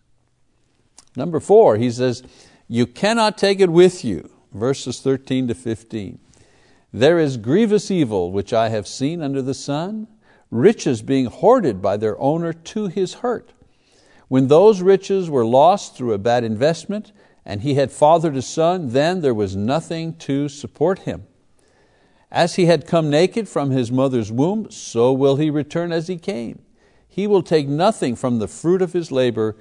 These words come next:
that he can carry in his hand." You can't take it with you. Popular saying derived from this passage. No matter how hard you work, how much you hoard, there's no guarantee that you'll be able to keep it in this life,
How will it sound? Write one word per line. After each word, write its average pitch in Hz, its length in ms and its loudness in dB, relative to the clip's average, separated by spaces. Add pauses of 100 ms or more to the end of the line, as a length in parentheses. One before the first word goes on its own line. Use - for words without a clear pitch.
(280)
that 95 140 -6
he 156 220 -6
can 117 240 -6
carry 139 480 0
in 123 360 -2
his 113 540 -2 (300)
hand." 120 440 -4
You 95 80 -12
can't 175 440 -6
take 170 240 0
it 165 140 0
with 170 340 4
you. 113 200 2
Popular 151 540 2
saying 139 640 0
derived 123 420 4
from 120 200 -4
this 120 180 -2
passage. - 800 -4 (960)
No 139 120 0
matter 165 300 4
how 151 240 4
hard 185 400 4
you 165 140 2
work, 131 500 4 (440)
how 143 140 2
much 139 460 2
you 175 140 2
hoard, 160 600 4 (440)
there's 143 260 0
no 165 220 6
guarantee 190 800 2
that 143 260 -2
you'll 151 140 2
be 135 220 4
able 139 200 4
to 110 80 -2
keep - 380 0
it 123 80 4
in 117 160 4
this 208 280 4
life, 110 380 2